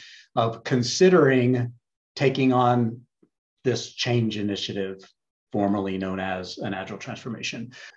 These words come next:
that the, you know, who's likely to be asking that question? Who are the, who's kind of the common instigator from a le-, leadership perspective? And part of that decision-making of, of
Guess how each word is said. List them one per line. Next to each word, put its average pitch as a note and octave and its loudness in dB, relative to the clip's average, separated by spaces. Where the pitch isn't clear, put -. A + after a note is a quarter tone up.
that B2 2
the, - -2
you C3+ -2
know, A#2 -4
who's F#3+ 8
likely D3 4
to B2+ 2
be B2 4
asking A#2 0
that G#2 -6
question? G2 -6
Who D3+ 4
are C#3+ 4
the, B2 2
who's D3+ 6
kind C3+ 0
of A#2+ -2
the B2 -4
common B2+ 2
instigator A#2 -2
from A2+ -4
a A2 -4
le-, A2+ -4
leadership A#2+ 0
perspective? A3+ 4
And A#2+ 2
part D3 6
of A#2+ 2
that B2 0
decision-making A#2+ 2
of, G#2+ -8
of G#2 -6